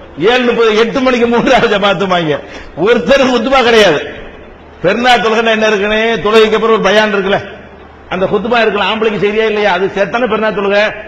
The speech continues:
அப்ப ஆம்பளைக்கு மட்டும் இந்த குத்துபாவோட தொழுகை, பொம்பளைக்கு மட்டும் இல்லைன்னா என்ன அர்த்தம்? ஏமாத்துறாங்க. அது பெருநா தொழுகை இல்ல. இப்ப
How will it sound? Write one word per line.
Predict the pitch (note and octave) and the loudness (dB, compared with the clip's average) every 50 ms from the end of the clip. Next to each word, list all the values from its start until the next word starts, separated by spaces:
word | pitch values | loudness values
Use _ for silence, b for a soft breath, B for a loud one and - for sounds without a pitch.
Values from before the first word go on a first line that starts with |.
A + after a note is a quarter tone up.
| - - | -14 -12
அப்ப | D3+ D#3 E3 | -8 -6 -4
ஆம்பளைக்கு | D3+ E3+ G#3+ A#3+ A#3+ A#3+ A#3 G3+ A3+ | -4 -4 -4 -2 -2 -2 -2 0 -2
மட்டும் | A#3 A#3 G#3 B3 B3 B3 A#3 | -4 -4 -2 -2 -2 -2 -2
இந்த | G#3+ G#3 G#3+ A3 G3 - - - - | -2 0 0 0 0 -2 -4 -8 -6
குத்துபாவோட | G3 G3+ F#3+ A3 A#3+ A#3 A3+ A3+ A3 | -4 -4 -2 0 0 0 2 0 0
தொழுகை, | G3+ G#3 G#3 A3 A3+ G#3+ | 0 -2 -2 -2 -2 -4
பொம்பளைக்கு | G#3+ G#3+ A3 A3+ A3+ A3+ | -4 -2 -2 -2 -2 -2
மட்டும் | A3+ G#3 G#3 G3+ | -2 -2 -2 -2
இல்லைன்னா | G#3+ G#3+ G#3+ | -2 -2 -2
என்ன | G#3 G#3 G3+ | -2 -2 -2
அர்த்தம்? | G3+ F#3+ F3+ G3+ G#3 A3 A#3+ B3+ A#3+ G3 - - - - - - | -4 -4 -4 -2 -2 0 0 0 -2 -4 -6 -12 -18 -16 -6 -2
ஏமாத்துறாங்க. | A#3 C4+ C#4 C4+ A#3+ G#3 A3 G#3+ G3+ | -2 0 0 0 0 0 0 -2 -2
அது | G#3 G#3 F#3 G3+ A3+ | -2 -2 -2 -2 -2
பெருநா | B3 C4 A3+ A#3 G#3+ | -2 -2 -2 0 0
தொழுகை | G3+ G3+ | 0 0
இல்ல. | F#3+ G#3 G3+ | 0 0 -2
இப்ப | F#3+ D3 D3 | -2 -2 -4